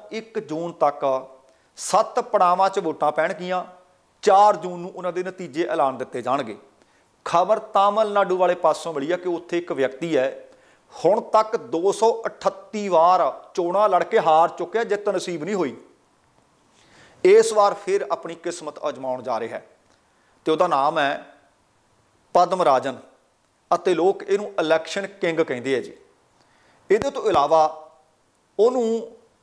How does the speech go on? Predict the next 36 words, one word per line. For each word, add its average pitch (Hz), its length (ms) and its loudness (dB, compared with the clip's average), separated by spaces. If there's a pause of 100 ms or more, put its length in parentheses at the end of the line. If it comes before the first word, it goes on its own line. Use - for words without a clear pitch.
ਵਰਲਡ 165 480 2
ਬਿਗੇਸਟ 160 580 0 (140)
ਇਲੈਕਸ਼ਨ 175 360 -4
ਲੂਜ਼ਰ 151 460 0 (280)
ਇਹ 196 100 0
ਵੀ 220 100 -4
ਆਖਿਆ 147 280 -2
ਜਾਂਦਾ 117 280 -6
ਹੈ। - 180 -18 (1000)
ਪਦਮ 190 260 4
ਰਾਜਨ 226 340 4
ਤਾਮਿਲਨਾਡੂ 202 720 2
ਦੇ 170 180 2 (440)
ਮੇਟੂਰ 190 500 -2
ਦਾ 214 160 6
ਰਹਿਣ 180 200 0
ਵਾਲਾ 175 220 4
ਹੈ। 190 100 0 (760)
ਪੈਂਹਠ 185 240 4
ਸਾਲ 208 300 4
ਉਹਦੀ 208 160 -4
ਉਮਰ 190 240 4
ਹੈ। 165 120 6 (640)
ਇੱਕ 196 260 0 (360)
ਟਾਇਰ 190 280 6
ਰਿਪੇਅਰ 185 400 2
ਦੁਕਾਨ 160 380 0
ਦਾ 175 80 2
ਉਹ 185 140 -2
ਮਾਲਕ 143 340 0
ਹੈ। 113 100 -4 (1120)
ਜਾਣਕਾਰੀ 214 560 2
ਦੇ 262 120 0
ਅਨੁਸਾਰ 214 480 4
ਉੱਨੀ 208 480 -10
ਸੌ 233 180 0